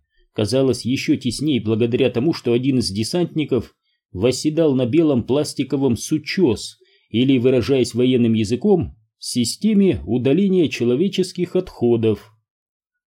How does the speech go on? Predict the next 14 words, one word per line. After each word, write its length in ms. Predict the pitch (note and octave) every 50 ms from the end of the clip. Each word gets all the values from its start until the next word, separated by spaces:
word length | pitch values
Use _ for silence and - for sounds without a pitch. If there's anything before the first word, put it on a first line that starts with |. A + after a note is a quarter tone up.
| _ _ _ _ _ _ _ _ _ _ _ _ _
«Насколько 640 | G2 F2 E2+ G#2+ A#2+ A#2+ - - G#3 G3+ D3 - C3+
хватит 460 | - - A#2+ D#3+ F3 - - A#2 -
того, 260 | - A#2+ C#3 F3 C#3+ A#2
что 240 | - - B2+ B2
тебе 220 | - - C3 D3+ E3
удалось 400 | C3 B2 D3 F3 F3 C3+ F#2 D#2
добыть?» — 420 | - C#3+ E3 F3+ A2 - - _ _ _ _ _ _
спросил 580 | - - - - G#2+ A2 G#2 - - A2+ G#2+
тот, 240 | G2 - F3 E3 -
кого 220 | - A#2 A2+ B2
звали 480 | - F2+ A2 B2+ C3 B2 A#2+ A2 - - _ _ _ _ _ -
Ренос 520 | G#2 A2+ B2+ D3+ D#3+ D#3 D3+ C#3 - -
Вольган 480 | G#2+ A2 C#3 D3+ C3+ A#2 C#3 C#3 C#3 -
Р, 420 | - D3+ C#3 A2+ G2 - -